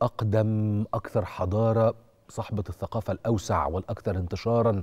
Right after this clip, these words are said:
في المنطقة، الأقوى بالتأكيد عسكريا، الأقوى بالتأكيد على مستوى طاقتها البشرية والطاقات الفكرية والعقلية والإبداعية اللي عندها. ده حمل كبير إنه، آه،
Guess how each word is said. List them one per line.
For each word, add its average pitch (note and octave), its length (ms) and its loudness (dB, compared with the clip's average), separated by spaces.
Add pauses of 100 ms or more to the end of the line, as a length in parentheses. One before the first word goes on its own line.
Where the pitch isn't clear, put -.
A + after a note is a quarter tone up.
(400)
في - 140 0
المنطقة، A#2 1000 2 (360)
الأقوى A#2+ 380 2
بالتأكيد G#2 800 0
عسكريا، G2+ 680 0 (100)
الأقوى G2+ 340 -4
بالتأكيد G#2+ 720 0 (280)
على F#2+ 200 0
مستوى G#2 400 2
طاقتها A2 540 2
البشرية F#2+ 580 -2
والطاقات G2+ 520 -4
الفكرية G2 560 -2 (280)
والعقلية G2 680 2
والإبداعية F2 560 -2
اللي F#2 140 2
عندها. C#2+ 320 -4 (460)
ده G2 100 2
حمل C#3+ 340 4
كبير G2+ 640 2 (680)
إنه، F#2+ 540 2
آه، F2 300 0